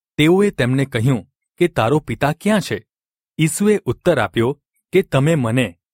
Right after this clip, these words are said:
તેમજ મારા પિતાને પણ ઓળખતા નથી. જો તમે મને ઓળખત, તો તમે મારા પિતાને પણ ઓળખત." ઈસુ ભક્તિસ્થાનમાં બોધ કરતા હતા, ત્યારે તેમણે ભંડાર આગળ એ વાતો કહી,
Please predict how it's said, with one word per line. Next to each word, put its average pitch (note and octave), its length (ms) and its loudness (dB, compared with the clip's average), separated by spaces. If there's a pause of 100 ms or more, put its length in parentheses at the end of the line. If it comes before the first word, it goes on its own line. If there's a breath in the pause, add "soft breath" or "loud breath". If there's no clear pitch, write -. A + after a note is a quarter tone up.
(320)
તેમજ F3 340 2
મારા A#2+ 240 -2
પિતાને A#2+ 400 -4
પણ B2 320 -4
ઓળખતા A#2+ 380 0
નથી. G#2 320 -8 (720)
જો G3 100 2
તમે D#3 260 -2
મને A#2+ 320 -2
ઓળખત, A#2+ 480 -2 (320)
તો C#3+ 80 2
તમે C3+ 260 0
મારા A2 260 -2
પિતાને A2+ 420 -4
પણ D3 200 -2
ઓળખત." A2+ 400 -2 (1000)
ઈસુ E3+ 240 0
ભક્તિસ્થાનમાં C#3+ 760 -2
બોધ A#2+ 240 0
કરતા A#2 420 -4
હતા, G#2+ 340 -2 (260)
ત્યારે F3+ 240 2
તેમણે D#3 320 0
ભંડાર A#2 480 -2
આગળ A2 440 -2 (260)
એ C#3 100 0
વાતો A#2 340 -2
કહી, G2+ 320 -8